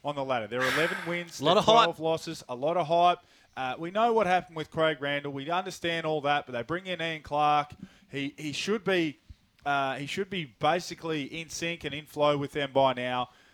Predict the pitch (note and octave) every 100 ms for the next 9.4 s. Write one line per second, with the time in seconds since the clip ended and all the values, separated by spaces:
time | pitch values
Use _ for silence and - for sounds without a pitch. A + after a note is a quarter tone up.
0 | _ - A#2 A2 - D#3+ G#3 G#3 F#3 -
1 | E3+ D3+ C3 B2 _ - D#3+ F3 C#3+ C#3
2 | D3+ D#3 D3+ A3+ B3 G3 F#3+ F#3 D#3 -
3 | E3 C3 C#3 D3+ D3+ F3 F#3+ E3+ D#3 D3+
4 | D#3 D#3 - D3+ C#3+ C3+ - D3+ C#3+ C#3+
5 | - _ - E3+ A#3 A3 G3 F3 - D#3
6 | F3+ - C3+ A#2+ C3+ D3 D3+ B2+ E3 F3+
7 | E3+ D3+ C#3+ C3 - _ - C3+ - -
8 | C3 - A2 G2+ B2 D#3 C#3 C3+ B2 -
9 | C#3 C#3 C3+ C3